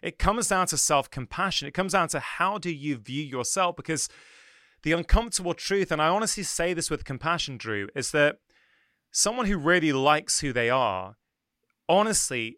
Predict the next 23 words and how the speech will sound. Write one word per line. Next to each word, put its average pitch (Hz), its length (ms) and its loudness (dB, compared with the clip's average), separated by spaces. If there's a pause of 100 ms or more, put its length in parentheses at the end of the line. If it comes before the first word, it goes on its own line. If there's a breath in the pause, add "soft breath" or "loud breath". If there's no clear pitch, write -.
isn't 185 520 -4
genuinely 165 640 -2
the - 120 -14
type 156 300 -6
of - 80 -18
person 123 640 -6 (720 soft breath)
in 208 200 6
that 196 160 6
moment 160 360 2
who's 139 220 -2
gonna 147 180 -2
get - 220 0
smashed 143 800 -2
on 127 100 -2
a 120 40 -6
bottle 131 320 0
of 113 120 -6
wine 98 460 -4 (400 soft breath)
or, 123 440 4 (160)
you 143 120 -4
know, 113 260 4 (340 soft breath)
binge 165 380 2
eat 123 400 -2